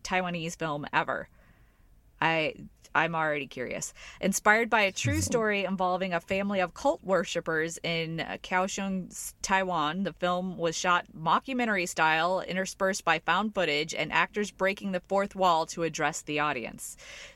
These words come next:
Speaker 1: The I M D B synopsis heeds the following warning. "The curse, this is a cursed video. It might contain certain risks to watch.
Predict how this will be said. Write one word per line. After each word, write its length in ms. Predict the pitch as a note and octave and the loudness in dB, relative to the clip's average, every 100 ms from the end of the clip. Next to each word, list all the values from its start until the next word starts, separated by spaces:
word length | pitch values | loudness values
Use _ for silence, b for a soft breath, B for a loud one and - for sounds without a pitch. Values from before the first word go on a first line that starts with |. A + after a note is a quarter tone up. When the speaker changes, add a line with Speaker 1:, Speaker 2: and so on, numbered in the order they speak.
| - | 2
Speaker 1:
The 140 | F3 | 6
I 160 | E3+ F#3 | 6 4
M 160 | F#3 | 0
D 160 | F3+ F3+ | -4 -6
B 200 | E3+ D4+ | -2 -2
synopsis 640 | - G#3 F3+ F3 F3+ F3 | -2 0 0 0 -2 -4
heeds 300 | - F#3+ F#3 | -4 -6 -6
the 100 | - D#3+ | -6 -2
following 460 | E3+ F#3 F#3 F3+ | 0 2 0 -4
warning. 360 | D3+ C3 G2 B2+ | -6 -6 -6 -6
"The 80 | C#3 | -6
curse, 400 | - G#3 G#3+ - | -2 -2 -2 0
this 260 | G#3 D#4+ - | 0 0 -2
is 140 | A#3 | -2
a 40 | G#3 | -2
cursed 380 | - G#3 G#3+ | 0 0 0
video. 400 | F#3 F#3 D#3+ D#3 | -2 0 2 2
It 100 | E3 | 0
might 240 | D3+ F3 F#3+ | 0 -2 -2
contain 400 | G#3 G3 F3+ F3 | -6 -4 -4 -4
certain 360 | - G#3 G#3+ F#3+ | -2 -2 -2 -2
risks 280 | F#3 - - | -2 -2 -6
to 100 | F3+ | -2
watch. 400 | C#3+ - - | 0 -2 -6